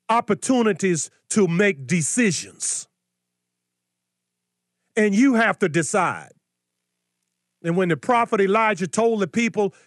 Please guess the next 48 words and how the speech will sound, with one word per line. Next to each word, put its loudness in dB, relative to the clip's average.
"You 0
can -2
serve -2
Baal 2
or 0
you 0
can -4
serve -2
God," 0
he -2
did, 0
he 0
what, 0
he 0
didn't -4
say 0
it -2
with -2
sweetness -6
and -8
kindness -4
and -8
softness -4
and, -10
"Oh, 2
I -2
better, -6
better -6
say -6
this -6
soft -4
because, -14
you -10
know, -10
Miss -2
Jones -2
might -4
not -2
put -2
any -2
money 0
in -4
the -6
plate." -14
Uh, -20
you -2
know, 0
no. 0